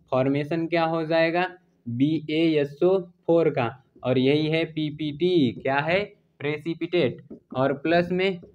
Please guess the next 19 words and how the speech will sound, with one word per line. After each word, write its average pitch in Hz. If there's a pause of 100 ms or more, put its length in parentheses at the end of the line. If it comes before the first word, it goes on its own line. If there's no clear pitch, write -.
(200)
टू 135
एन 143
ए 156
सी 170
एल, 175 (480)
तो 120
ये 127
बन 156
गया 175
प्रेसिपिटेट। 175 (300)
यानी 175 (340)
देखिए 135
क्या 139
कहा 156
गया 151
था, 156
formation 143
of 175 (240)
precipitate। 131